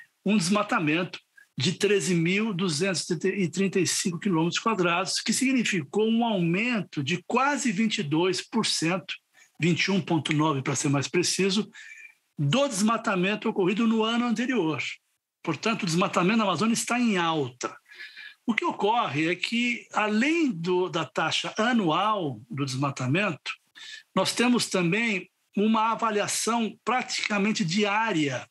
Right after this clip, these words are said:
das tendências de desmatamento, que também é executada pelo impe, Instituto Nacional de Pesquisas Espaciais, através de um programa chamado deter,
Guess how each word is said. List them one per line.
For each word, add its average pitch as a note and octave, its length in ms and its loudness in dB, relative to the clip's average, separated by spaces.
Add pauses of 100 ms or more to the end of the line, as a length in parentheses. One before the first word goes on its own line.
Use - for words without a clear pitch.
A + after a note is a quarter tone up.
(140)
das - 460 -2
tendências A#3+ 1000 0
de D3 80 -2
desmatamento, E3 840 0 (720)
que G#3+ 100 2
também A3+ 640 0
é F#3+ 400 -2
executada C#3+ 960 -2
pelo G3 300 2
impe, F#3+ 320 0
Instituto - 400 -2
Nacional C3+ 400 0
de C3+ 120 -2
Pesquisas C#3+ 400 -2
Espaciais, G#3 640 0 (460)
através G3+ 600 2
de F3+ 80 0
um G#3+ 200 0 (100)
programa G3+ 540 0
chamado F#3+ 380 -2
deter, F#3+ 680 -2